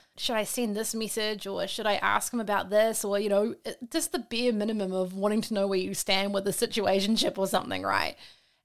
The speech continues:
And nothing, obviously within reason, like, you could do something, of course it won't work out, but if you are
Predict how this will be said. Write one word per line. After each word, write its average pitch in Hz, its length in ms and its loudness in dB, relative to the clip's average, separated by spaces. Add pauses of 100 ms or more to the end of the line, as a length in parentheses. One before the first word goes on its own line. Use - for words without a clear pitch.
And 220 520 -2 (120)
nothing, 254 640 -2 (100)
obviously 226 380 -2
within 196 400 -2
reason, 202 340 -2
like, 156 160 -4
you 220 100 -4
could 185 180 -8
do 185 180 -4
something, 190 480 -2
of 170 300 -12
course 247 280 0
it - 80 -2
won't 196 200 2
work 190 200 -4
out, 202 220 4
but - 160 -2
if 226 160 -6
you 240 360 -2
are 196 360 0